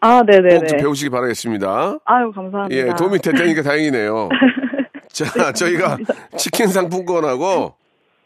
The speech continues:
Speaker 1: 네네.
Speaker 2: 커피 상품권 선물로 드릴게요.
Speaker 1: 아, 감사합니다.
Speaker 2: 예, 예, 좋아요. 자, 이제 마지막으로 질문 하나 드릴게요.
Speaker 1: 네네.
Speaker 2: 요즘 김장철이잖아요.
Speaker 1: 네네.
Speaker 2: 김장 담그세요?
Speaker 1: 어, 어, 가끔요. <laughs>
Speaker 2: 아, 그러니까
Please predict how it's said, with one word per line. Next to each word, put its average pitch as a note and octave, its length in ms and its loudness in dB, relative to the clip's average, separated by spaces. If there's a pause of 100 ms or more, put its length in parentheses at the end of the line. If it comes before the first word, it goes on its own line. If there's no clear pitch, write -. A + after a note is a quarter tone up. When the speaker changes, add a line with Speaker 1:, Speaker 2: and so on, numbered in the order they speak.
(380)
Speaker 1:
네네. G#3+ 400 4
Speaker 2:
커피 E3+ 280 0
상품권 D3+ 440 -4
선물로 D3+ 300 -2
드릴게요. F#2 640 -4
Speaker 1:
아, B3 260 -2
감사합니다. B3+ 840 0
Speaker 2:
예, A2+ 40 0 (440)
예, F#2 40 -6 (100)
좋아요. B2 600 -4 (280)
자, C#4+ 160 6
이제 D#3+ 200 -4
마지막으로 G#3+ 440 2
질문 G#3+ 300 -2
하나 A#3 180 2
드릴게요. F3 680 0 (140)
Speaker 1:
네네. F#3+ 480 2
Speaker 2:
요즘 E3+ 240 -2
김장철이잖아요. D#3+ 1400 0
Speaker 1:
네네. G3+ 340 0
Speaker 2:
김장 G#3 320 0
담그세요? E3+ 580 0 (1040)
Speaker 1:
어, G#3+ 920 -2 (360)
어, A#3+ 220 6
가끔요. D4 680 4
<laughs> - 40 -20
Speaker 2:
아, A#3 640 4
그러니까 A2 180 -2